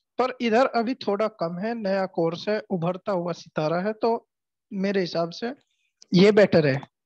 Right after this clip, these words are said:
और agriculture के लिए तो वैसे भी जैसा रामकरण sir ने भी बताया है और रितु मैम ने भी बताया है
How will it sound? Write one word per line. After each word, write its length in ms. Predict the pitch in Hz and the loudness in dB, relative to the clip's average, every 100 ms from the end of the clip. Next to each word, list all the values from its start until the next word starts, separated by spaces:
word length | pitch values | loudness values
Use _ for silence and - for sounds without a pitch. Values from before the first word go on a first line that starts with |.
| - 196 | -2 0
और 140 | 202 | 2
agriculture 600 | 202 202 226 240 208 240 | 2 2 0 0 2 0
के 100 | 226 | 0
लिए 180 | 226 240 | 0 0
तो 120 | 233 | 2
वैसे 300 | 220 180 180 | 0 0 -2
भी 120 | 170 190 | -2 0
जैसा 280 | 202 202 | 0 0
रामकरण 520 | 208 202 202 196 196 196 | 0 0 -2 -6 -6 -6
sir 200 | 196 196 | -6 -4
ने 120 | 196 | -2
भी 120 | 196 | 0
बताया 380 | 190 190 190 190 | -2 -2 -4 -2
है 220 | 180 190 _ _ - - | -2 -6 _ _ -12 -4
और 120 | 196 | -4
रितु 260 | 185 196 202 | -4 -4 -4
मैम 200 | 196 190 | -4 -8
ने 160 | 196 190 | -8 -8
भी 80 | |
बताया 440 | 180 185 180 180 185 | -6 -6 -4 -4 -4
है 220 | 185 196 | -4 -6